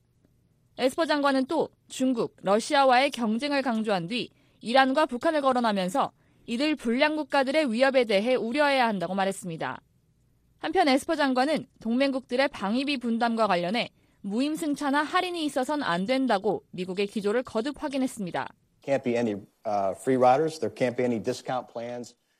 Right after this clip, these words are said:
Speaker 2: We're all in this together.
Speaker 1: 에스퍼 장관은 미국이 방위비 분담금을 과도하게 요구하고 있지 않다고 강조했습니다. 미국은 국내 총생산의 삼점사 퍼센트를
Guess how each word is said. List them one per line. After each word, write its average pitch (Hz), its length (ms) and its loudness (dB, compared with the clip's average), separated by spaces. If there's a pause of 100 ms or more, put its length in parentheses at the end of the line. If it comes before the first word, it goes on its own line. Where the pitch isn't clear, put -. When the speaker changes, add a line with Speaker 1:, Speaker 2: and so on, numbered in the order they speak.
(160)
Speaker 2:
We're 127 220 -4
all 139 240 -4
in 139 120 -12
this 131 160 -14
together. 117 360 -16 (280)
Speaker 1:
에스퍼 277 260 2
장관은 269 540 2
미국이 240 400 -2
방위비 269 480 -2
분담금을 240 640 0
과도하게 269 640 0
요구하고 233 420 2
있지 220 300 -4
않다고 294 420 -2
강조했습니다. 214 720 -4 (560)
미국은 277 460 -2
국내 262 320 2
총생산의 359 720 -2
삼점사 349 680 -4
퍼센트를 262 680 -4